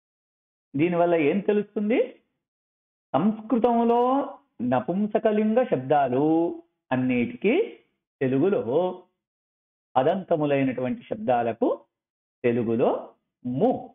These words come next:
అనేటువంటి ప్రత్యయం ప్రథమైక వచనములో చేరుతుంది అని తెలుస్తుంది. అంతే కాకుండా సంస్కృతములో ఏ లింగమైనప్పటికీ అది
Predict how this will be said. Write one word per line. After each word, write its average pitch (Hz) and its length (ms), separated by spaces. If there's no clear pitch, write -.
అనేటువంటి 117 560
ప్రత్యయం 127 640
ప్రథమైక 113 480
వచనములో 107 520
చేరుతుంది 110 1000
అని 120 140
తెలుస్తుంది. - 540
అంతే - 1000
కాకుండా 131 680
సంస్కృతములో 277 1000
ఏ 185 320
లింగమైనప్పటికీ 247 1400
అది 190 400